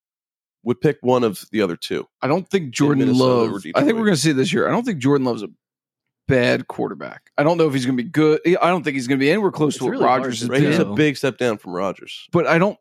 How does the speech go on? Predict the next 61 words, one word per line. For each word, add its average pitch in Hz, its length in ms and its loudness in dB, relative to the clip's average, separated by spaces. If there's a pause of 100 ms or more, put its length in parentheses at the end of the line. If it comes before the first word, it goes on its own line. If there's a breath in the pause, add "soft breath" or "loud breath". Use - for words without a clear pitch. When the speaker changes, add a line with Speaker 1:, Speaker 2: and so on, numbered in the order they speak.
Speaker 2:
know 165 320 2
if 127 100 -6
we 143 80 2
were 139 100 0
putting 135 260 -2
him 131 280 0
in. 110 320 -6 (140)
I, 151 260 2
I 147 80 2
guess 147 240 0
we're 135 60 -4
still 160 240 -2
probably 135 240 0
putting 135 260 0
him 123 60 -2
in 117 100 -4
the 117 60 -4
bottom 120 300 0
half, 107 540 -6 (720)
which - 300 -10 (240)
would 127 120 -8
that 123 160 0
make 127 180 0
him 139 80 -4
a 131 40 -4
bad 135 240 2
quarterback? 156 420 0
Or 143 80 -6
that's 302 220 0
a - 20 -8
mid-level 233 400 0
quarterback. - 360 -6 (300)
Speaker 1:
I 180 60 2
would 175 100 -4
say - 80 -2
he's 143 140 0
a 127 40 0
mid-level 101 340 -2
quarterback. 104 420 -6
Speaker 2:
Yeah. 123 140 4 (140)
Speaker 1:
And 196 120 -6
we 254 100 -2
haven't 185 220 0
seen 151 200 -2
him 160 120 2
in 143 80 0
a 143 40 2
game 160 280 0
yet, 123 160 0
for - 60 -2
Speaker 2:
Yeah, 196 100 2
Speaker 1:
real. 175 220 2
Speaker 2:
he 269 40 0
might 285 140 2
be 190 100 -2
terrible. 147 480 -4 (100)
Speaker 1:
He 113 60 -6
might 117 120 -2
be - 60 -10
Speaker 3:
That's 160 160 -2
what - 20 2